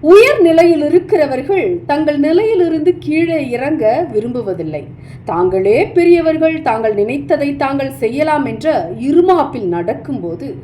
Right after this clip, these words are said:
அவர்கள் தள்ளப்பட்டு போனால் எப்படி இருக்கும்? இஸ்ரவேலர் தங்களுக்கு ஒரு ராஜா வேண்டும் என்று கேட்டபோது,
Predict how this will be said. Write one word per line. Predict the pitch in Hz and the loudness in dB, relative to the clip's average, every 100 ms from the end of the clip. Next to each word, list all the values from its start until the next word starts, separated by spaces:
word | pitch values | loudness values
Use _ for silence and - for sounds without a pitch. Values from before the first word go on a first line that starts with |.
| - - - - | -16 -18 -14 -2
அவர்கள் | 269 349 349 359 - | 4 6 6 4 4
தள்ளப்பட்டு | 339 370 453 453 - - | 6 6 4 0 0 -2
போனால் | - 311 320 285 | 0 0 0 -2
எப்படி | 220 220 359 330 | -4 -2 0 0
இருக்கும்? | 294 277 285 285 - - - - - - - - | -2 -6 -6 -8 -8 -18 -20 -20 -20 -20 -8 2
இஸ்ரவேலர் | 359 466 480 392 320 302 381 - - - | 2 2 2 2 2 2 0 -4 -16 0
தங்களுக்கு | 330 349 320 - | 6 6 4 2
ஒரு | 311 285 | 0 2
ராஜா | 277 285 359 392 320 | 2 0 2 2 2
வேண்டும் | 285 320 311 277 | 0 -2 -2 -2
என்று | 220 208 | -6 -4
கேட்டபோது, | 202 208 247 180 185 | -4 -4 -6 -6 -6